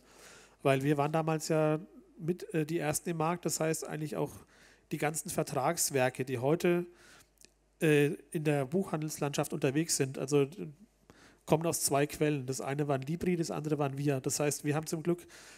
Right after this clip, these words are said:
all diesen, diese, diese Wege schon mal, äh, gegangen. Das heißt, also, äh, an der Ecke habe ich zumindest den verhaltenen Optimismus, dass es uns schneller gelingt, äh, an re-, eine relevante Anzahl von Inhalten ranzukommen.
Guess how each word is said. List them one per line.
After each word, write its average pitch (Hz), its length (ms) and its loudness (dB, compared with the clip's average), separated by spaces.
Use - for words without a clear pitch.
all 147 240 4
diesen, 170 460 -6
diese, 175 280 -2
diese 165 280 -2
Wege 170 240 2
schon 165 220 0
mal, 156 280 0
äh, 151 180 -2
gegangen. 147 440 -4
Das 175 180 -2
heißt, 156 320 0
also, 170 200 -4
äh, 175 240 -6
an 147 160 -4
der 143 200 0
Ecke 170 260 0
habe 165 120 0
ich 160 100 -6
zumindest 160 340 -4
den 156 100 -2
verhaltenen 147 380 -8
Optimismus, 165 720 -2
dass 156 180 4
es 165 120 -2
uns 170 200 0
schneller 170 300 4
gelingt, 160 420 -4
äh, 160 260 2
an 156 400 -2
re-, 160 200 0
eine 156 240 2
relevante 147 420 -2
Anzahl 151 280 -4
von 151 140 -6
Inhalten 147 440 -6
ranzukommen. 151 640 -4